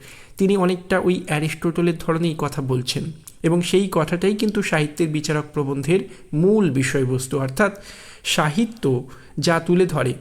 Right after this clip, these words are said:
বাস্তবের সঙ্গে তার একটা তফাৎ থাকে। অর্থাৎ সাহিত্যিকের কাজ হচ্ছে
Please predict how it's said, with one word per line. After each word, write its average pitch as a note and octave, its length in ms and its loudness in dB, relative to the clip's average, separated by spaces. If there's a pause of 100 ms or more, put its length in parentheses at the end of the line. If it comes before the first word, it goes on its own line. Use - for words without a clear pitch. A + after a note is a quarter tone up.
(320)
বাস্তবের C#3+ 520 -2
সঙ্গে F#3 280 -2
তার C#3+ 160 -2
একটা C#3 200 -4
তফাৎ C3 460 -4
থাকে। - 260 -8 (560)
অর্থাৎ D3+ 320 -2
সাহিত্যিকের F#3 720 -2
কাজ D3+ 360 -2
হচ্ছে - 400 -4